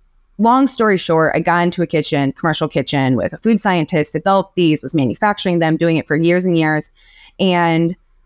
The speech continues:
we were getting to a point where, like, people were like, "Why don't you have, like, merch?" And so I did, like, some unisex merch because for so long I was like, "Listen, my husband's a professional athlete. If I, if it's just the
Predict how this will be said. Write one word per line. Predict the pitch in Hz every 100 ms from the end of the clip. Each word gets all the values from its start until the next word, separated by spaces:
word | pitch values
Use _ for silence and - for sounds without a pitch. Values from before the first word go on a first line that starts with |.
| _ -
we | 175 185 185 190 190
were | 165 170
getting | 170 175
to | 180
a | 180
point | 175 156
where, | 151 147
like, | 143
people | - 165
were | 160
like, | 151
"Why | 151 147
don't | 151 -
you | 151
have, | - 147 135 147
like, | 143 -
merch?" | 147 147 139 - -
And | 165
so | 170 170
I | 165
did, | 180 175
like, | 202
some | - 202
unisex | 151 147 - 147 -
merch | 160 151 -
because | 170 180 165
for | - 185
so | - - 170 175
long | 180 196 285 226 165 160 202 _ - -
I | 185
was | 185 175
like, | 170 - -
"Listen, | 247 233
my | 220
husband's | 214 240 285
a | 277
professional | - 202 160 156 - 160 -
athlete. | 139 131 - 180 180 220 - _ -
If | 185 190
I, | 175 -
if | 202 196
it's | 233
just | 285 269
the | 233